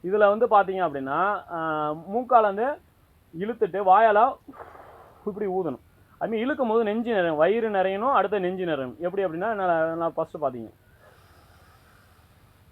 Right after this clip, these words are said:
இப்படி விரியணும். அதுக்கப்புறம் என்ன செய்றீங்க?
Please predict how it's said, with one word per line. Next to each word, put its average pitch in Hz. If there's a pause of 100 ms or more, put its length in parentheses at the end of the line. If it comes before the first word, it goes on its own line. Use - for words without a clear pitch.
(360)
இப்படி 175
விரியணும். 208 (100)
அதுக்கப்புறம் 202
என்ன 233
செய்றீங்க? 175